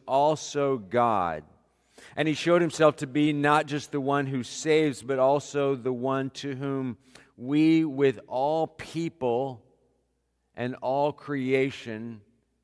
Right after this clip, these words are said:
will one day together bow before.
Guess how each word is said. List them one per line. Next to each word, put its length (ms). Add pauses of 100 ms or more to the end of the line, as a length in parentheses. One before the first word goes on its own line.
(420)
will 260
one 440
day 240
together 960 (400)
bow 440
before. 840